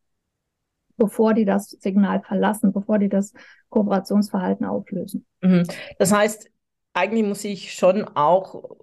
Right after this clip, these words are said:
Speaker 2: einiges wissen über Emotionen des Hundes und auch, wie äußern sie sich über Körpersprache.
Speaker 1: Ja,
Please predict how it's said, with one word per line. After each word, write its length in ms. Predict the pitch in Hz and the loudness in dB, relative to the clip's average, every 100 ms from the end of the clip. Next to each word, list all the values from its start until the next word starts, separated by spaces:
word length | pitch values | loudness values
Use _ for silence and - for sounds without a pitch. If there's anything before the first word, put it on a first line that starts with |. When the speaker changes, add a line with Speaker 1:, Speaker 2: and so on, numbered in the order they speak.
| - | -2
Speaker 2:
einiges 440 | 165 175 185 - | -2 -2 -6 -6
wissen 340 | 190 185 208 | -8 -2 -2
über 520 | 180 180 175 180 175 - _ _ | 0 2 4 4 2 -4 _ _
Emotionen 540 | - 180 185 196 180 185 | -2 0 0 0 0 0
des 200 | 170 - | -2 -2
Hundes 340 | 185 196 185 | 0 0 0
und 240 | - 170 - | -2 -2 0
auch, 200 | 170 - | -2 -6
wie 280 | 160 190 - | -4 0 2
äußern 420 | 139 - 185 175 | 2 2 2 0
sie 360 | 175 180 180 | 0 -2 -2
sich 320 | 170 - 175 175 | -2 0 -2 0
über 220 | 160 165 | -2 -2
Körpersprache. 1120 | - 147 - 165 - 135 139 143 143 165 170 _ _ _ _ | 0 0 -2 -12 -10 -6 -4 -4 -6 -6 -10 _ _ _ _
Speaker 1:
Ja, 240 | - - | -4 -4